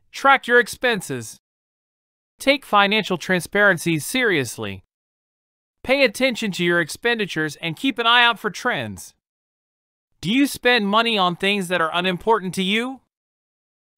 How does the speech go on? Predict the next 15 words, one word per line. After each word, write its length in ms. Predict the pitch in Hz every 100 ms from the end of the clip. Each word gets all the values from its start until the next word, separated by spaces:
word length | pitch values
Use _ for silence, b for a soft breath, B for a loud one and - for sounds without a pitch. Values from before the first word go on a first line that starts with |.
| -
Are 120 | 160
you 160 | 240 285
spending 480 | - 262 262 233
a 60 | 190
lot 260 | 160 185 196
of 80 |
your 100 | 170
discretionary 680 | 151 147 - 196 - 185 170
cash 440 | 151 170 165 170 -
on 160 | 165 165
stuff 320 | - 196 190
you 80 | 202
don't 220 | 190 202
actually 440 | 180 185 - 180 175
need 460 | 185 202 262 262